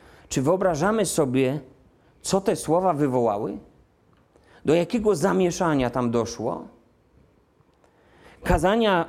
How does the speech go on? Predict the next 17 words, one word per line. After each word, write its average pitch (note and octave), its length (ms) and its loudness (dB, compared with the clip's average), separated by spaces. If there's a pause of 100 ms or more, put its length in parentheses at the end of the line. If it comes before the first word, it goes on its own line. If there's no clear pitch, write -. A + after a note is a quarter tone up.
(120)
<clears throat> - 200 0
Jana G3+ 260 2
Chrzciciela G3 540 0
musiały F#3 380 0
być F3 300 -2 (600)
przejmujące, G3 1000 2
skoro E3+ 300 0
ludzie F3+ 320 2
wychodzili D3+ 840 0 (160)
z A2 100 -4
miast, C#3 500 -2 (420)
aby C3 200 0
tego C#3+ 220 2
słuchać. A2+ 760 -4 (340)
Nie F#3+ 100 2
było A3+ 200 2
internetu. B2 720 0